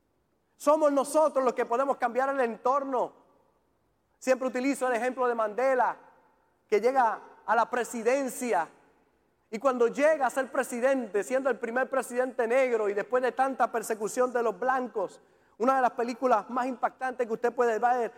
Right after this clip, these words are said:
se llama Invictus. Cuando entra uno de los capitanes de su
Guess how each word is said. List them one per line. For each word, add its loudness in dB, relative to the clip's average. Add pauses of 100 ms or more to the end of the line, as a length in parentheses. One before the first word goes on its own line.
(100)
se -2
llama 2
Invictus. -4 (1200)
Cuando 2
entra 2
uno 2
de 4
los 0
capitanes -4 (1200)
de 4
su -2